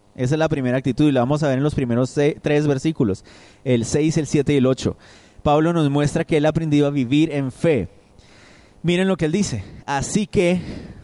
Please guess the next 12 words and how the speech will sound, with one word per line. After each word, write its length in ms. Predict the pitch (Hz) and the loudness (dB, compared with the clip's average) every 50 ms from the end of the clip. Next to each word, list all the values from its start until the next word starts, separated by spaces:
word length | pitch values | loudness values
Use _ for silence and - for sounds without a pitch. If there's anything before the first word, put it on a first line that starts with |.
| - - - - - _ _ - | -20 -20 -20 -20 -20 _ _ -6
cuando 220 | - 131 127 127 131 | -4 -2 0 0 0
él 80 | 143 | 0
dice 260 | 151 185 165 175 214 175 | 2 0 2 2 2 0
así 340 | 143 127 - - 185 190 | 0 -2 -2 0 -2 -2
que, 260 | - - 180 156 151 156 | 0 0 2 2 2 2
eso 160 | 156 165 151 | 2 2 0
significa 460 | 156 165 160 139 120 127 120 143 143 | 0 0 0 0 0 0 0 -2 -2
que 180 | - 160 139 127 | 0 0 0 0
esto 160 | 127 - 151 | 2 0 0
es 100 | 131 151 | 0 0
una 160 | 156 156 147 | 0 0 0
conclusión 600 | 156 151 135 - 127 120 - - 135 143 151 147 | -2 -2 0 2 0 2 2 0 0 -2 -2 -6